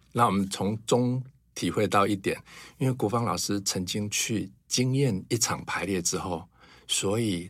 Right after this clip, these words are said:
他就投入这个行业。所以我们从这个点发现，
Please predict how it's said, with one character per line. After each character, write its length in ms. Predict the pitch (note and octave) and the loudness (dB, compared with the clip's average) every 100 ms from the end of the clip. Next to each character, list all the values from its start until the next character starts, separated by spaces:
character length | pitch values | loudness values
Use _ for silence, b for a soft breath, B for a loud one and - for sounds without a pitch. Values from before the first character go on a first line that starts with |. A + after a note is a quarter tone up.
| - | -8
他 260 | - A#2+ A#2 - | -4 -4 -4 -2
就 100 | - | -4
投 200 | - E2 | -2 -4
入 140 | F#2+ | -4
这 100 | - | -4
个 80 | F2 | -4
行 280 | F#2+ F2 F2+ | -4 -6 -8
业。 200 | F2 F#2 _ _ _ B B B | -10 -12 _ _ _ B B B
所 140 | - E3+ | 0 2
以 20 | |
我 100 | A#2+ | 4
们 80 | A2 | 0
从 240 | - A2+ | -2 -2
这 200 | - E3+ C#3 | 2 2 4
个 100 | A#2 - | 0 0
点 240 | G2+ D2+ D#2+ | 0 0 -4
发 260 | - A#2+ | -6 -2
现， 320 | A#2+ C#3 G2 | 0 2 0